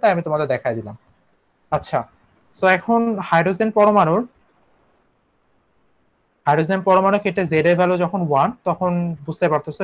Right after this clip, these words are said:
ভি ওয়ান এর ভ্যালুটা হবে টু পয়েন্ট ওয়ান এইট এইট into ten to the power six। তোমাদের মনে আছে ডি ব্রগলির ইকুয়েশনে দেখানোর সময় আমি এই ভ্যালুটা ইউজ করছিলাম ইলেকট্রনের বেগের ক্ষেত্রে? এবার রিলেট করতে পারতেছো যে এটা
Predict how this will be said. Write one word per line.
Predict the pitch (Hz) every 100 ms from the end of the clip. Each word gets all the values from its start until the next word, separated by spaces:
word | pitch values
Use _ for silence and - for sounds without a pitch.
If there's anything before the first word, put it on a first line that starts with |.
| 160
ভি | 160
ওয়ান | 156 165
এর | 151
ভ্যালুটা | 147 151 160
হবে | 156 208 247 _ _ _ -
টু | 175
পয়েন্ট | 185 190 160
ওয়ান | 160 160 151
এইট | 151 170
এইট | 214 170
into | 160 160
ten | 147
to | 151
the | 156
power | 175 175 -
six। | 139 - - _ _ _
তোমাদের | 170 190 208 185
মনে | 208
আছে | 254 196 139
ডি | 165 156
ব্রগলির | 165 165 185 180
ইকুয়েশনে | 180 175 180 185 170
দেখানোর | 156 175 175
সময় | 180 165
আমি | 160 165 - 160
এই | 165
ভ্যালুটা | 165 165 180 175
ইউজ | 175 165
করছিলাম | 151 165 180 247 -
ইলেকট্রনের | 147 - 156 143 190 - 127
বেগের | 139 139 151
ক্ষেত্রে? | 160 - 180 240 _ _ _ _ _ -
এবার | 160 190 180
রিলেট | 185 -
করতে | 190 185
পারতেছো | 208 - 240 185
যে |
এটা | 151